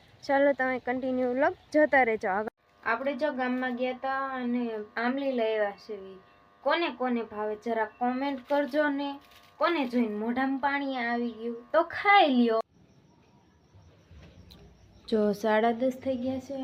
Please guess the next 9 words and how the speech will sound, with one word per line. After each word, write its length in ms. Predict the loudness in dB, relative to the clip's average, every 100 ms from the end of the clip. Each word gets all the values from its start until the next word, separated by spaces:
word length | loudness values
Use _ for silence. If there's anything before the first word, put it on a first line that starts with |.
| -4
અને 180 | -4 -6
આપણે 320 | -8 -8 -10 -8
ઘરે 200 | -10 -8 -6
આવી 260 | -4 -4 -6 -8
ગયા 240 | -12 -12
છીએ. 300 | -10 -8 -8 -8 -10
પહેલાં 420 | -8 -6 -6 -8 -12 -18 -20 -14 -4
વાળું 260 | -2 -2 -4
કરવા 260 | -6 -6